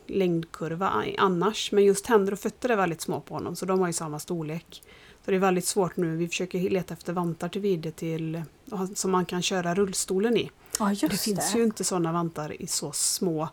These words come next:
Speaker 1: Om man köper minsta så är de ju fortfarande alldeles för stora för honom.
Speaker 2: Ja, och då blir det bara bökigt ju.
Speaker 1: Men annars är ju han, han kommer väl, det vet man ju inte, men han kommer väl troligen storleksmässigt vara större än Tuva.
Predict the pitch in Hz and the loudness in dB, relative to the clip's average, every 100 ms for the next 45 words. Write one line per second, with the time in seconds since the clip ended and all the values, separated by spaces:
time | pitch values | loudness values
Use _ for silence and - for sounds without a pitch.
0 | - - - 190 190 214 185 196 220 196 | -10 -20 -4 0 4 4 4 4 6 4
1 | 160 - 185 190 185 170 170 180 165 - | 2 -2 -2 -2 -2 -2 -4 -6 -8 -10
2 | 165 170 175 165 156 - - 165 156 - | -8 -6 -6 -6 -8 -10 -10 -12 -8 -8
3 | - 165 156 190 220 190 147 170 _ - | -6 -6 -8 -8 -4 -4 -4 -8 _ 0
4 | 226 208 208 214 202 170 - 156 202 170 | 2 4 2 6 6 4 0 -2 0 -2
5 | 160 - 233 - - - 214 - - - | -2 -4 -8 -8 -10 -10 -10 -12 -20 -20
6 | - - - - - 208 208 208 240 214 | -20 -20 -20 -20 2 6 10 10 10 6
7 | 190 170 165 156 - 190 190 190 180 175 | 6 2 -2 -2 0 2 2 0 0 -2
8 | 170 - - - - - - 180 - - | -4 -6 -16 -20 -20 -10 -4 -2 -2 -4
9 | 170 160 165 160 170 170 190 214 - 185 | -6 -4 -4 -2 -2 -4 -8 -12 -10 -6
10 | 180 196 190 190 170 151 160 - - - | -2 -2 -2 -2 -2 -2 -4 -8 -14 -14
11 | - - 202 170 170 247 254 - 262 240 | -4 2 2 2 0 0 2 0 -2 0
12 | 226 220 - 180 170 165 180 175 151 | 0 0 0 -2 -4 -6 -4 -4 -4